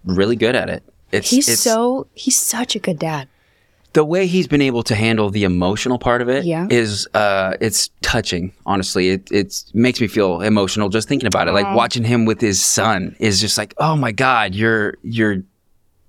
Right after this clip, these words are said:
Speaker 1: healing the generational wounds
Speaker 2: Mm-hmm.
Speaker 1: that, that are
Speaker 2: Mm-hmm.
Speaker 1: there." Like, it's really sweet. It
Speaker 2: Yeah.
Speaker 1: makes me really happy.
Speaker 2: Um, yeah,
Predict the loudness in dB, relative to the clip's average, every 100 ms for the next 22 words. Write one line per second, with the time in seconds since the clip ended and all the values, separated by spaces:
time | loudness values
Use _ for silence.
0 | _ -4 2 4 4 0 -2 -2 -2 2
1 | 2 2 0 0 0 0 0 2 2 2
2 | 0 -2 -4 0 2 2 -2 -18 -20 -4
3 | 2 2 2 0 2 0 0 -4 -2 -4
4 | -6 _ _ _ _ _ _ _ _ _
5 | _ _ -2 0 2 0 0 -2 -2 -2
6 | -4 -2 0 2 0 0 0 2 0 0
7 | -2 -2 -4 -4 -12 -20 -2 0 0 -2
8 | -6 -12 _ _ _ -2 0 0 -4